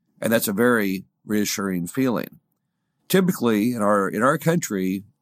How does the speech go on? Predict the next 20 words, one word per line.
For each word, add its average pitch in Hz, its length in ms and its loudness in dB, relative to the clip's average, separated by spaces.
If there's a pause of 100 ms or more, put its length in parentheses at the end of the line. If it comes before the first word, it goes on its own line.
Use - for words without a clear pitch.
(120)
it's - 120 -8
considered 120 560 0
that 101 160 -4
you 107 100 0
should 104 180 -4
not 120 200 0
spend 113 220 -2
more 113 260 2
than 98 160 -4
thirty 123 320 0
percent 104 640 -4 (520)
or 95 160 -2
thirty-three 113 580 0
percent 95 440 -4
of 95 120 -2
your 95 140 0
income 101 400 -2
on 80 140 -4
housing. 98 560 -4 (720)
And 95 500 -2